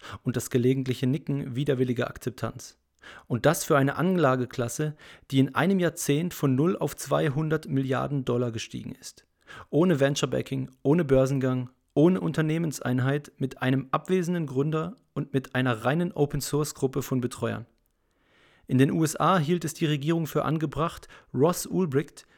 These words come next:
für das Verbrechen der Schaffung eines in Bitcoin denominierten freien Marktes zu zwei lebenslangen Haftstrafen ohne Bewährung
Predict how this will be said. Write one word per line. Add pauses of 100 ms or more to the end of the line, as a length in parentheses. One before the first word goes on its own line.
(240)
für
das
Verbrechen
der
Schaffung
eines
in
Bitcoin
denominierten
freien
Marktes
zu
zwei
lebenslangen
Haftstrafen
ohne
Bewährung